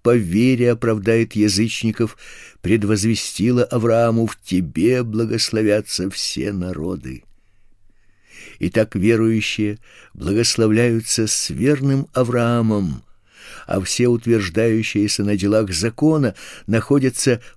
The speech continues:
под проклятием. Ибо написано: «Проклят всяк, кто не исполняет постоянно всего, что написано в книге закона». А что законом никто не оправдается пред Богом, это ясно, потому что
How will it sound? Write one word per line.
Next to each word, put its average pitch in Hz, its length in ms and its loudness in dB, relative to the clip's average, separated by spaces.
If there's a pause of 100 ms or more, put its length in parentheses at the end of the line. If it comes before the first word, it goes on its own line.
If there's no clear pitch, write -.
под - 220 -4
проклятием. 107 1160 -6 (680)
Ибо 127 260 0
написано: 123 600 -2 (440)
«Проклят 143 560 0
всяк, - 560 -4 (360)
кто - 260 0
не 123 180 4
исполняет 123 680 0
постоянно 113 680 0
всего, 101 320 -2
что - 180 -6
написано 95 480 -2
в - 100 -10
книге 85 420 -2
закона». 76 560 -8 (1400)
А 98 140 -4
что - 280 -2
законом 156 540 0
никто 170 580 2
не 143 140 2
оправдается 120 760 2
пред 104 220 0
Богом, 117 480 0
это 123 260 -4
ясно, 127 480 -2
потому 117 320 -2
что 123 260 -2